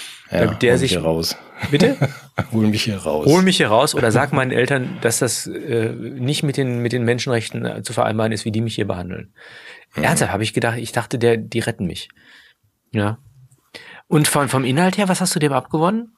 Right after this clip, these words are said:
Speaker 2: dem Album? Hast du das verstanden? Ich meine, da geht's ja auch um, um große politische Themen, die dann irgendwie auf der Ebene der,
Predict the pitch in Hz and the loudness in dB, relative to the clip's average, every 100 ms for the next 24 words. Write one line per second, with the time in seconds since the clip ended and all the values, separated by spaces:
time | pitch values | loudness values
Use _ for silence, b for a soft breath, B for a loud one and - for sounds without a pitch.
0 | _ 156 160 139 202 208 139 - 131 - | _ -6 -2 -2 -2 -2 -2 -2 -2 -2
1 | 113 - 85 120 151 117 107 98 110 101 | -2 -2 -2 -2 -2 -2 0 -2 -4 -4
2 | 82 - 104 95 87 82 82 95 101 - | -4 -6 -4 -2 -2 -4 -10 -14 -8 -6
3 | 95 135 - 110 - 113 123 120 - 110 | -2 0 0 -4 -4 -4 -4 -8 -4 -2
4 | 120 127 120 117 113 107 104 117 107 117 | 0 0 -2 -2 0 0 -2 -4 -2 -4
5 | - 104 110 123 107 110 104 | -2 -2 0 -2 -2 -2 -4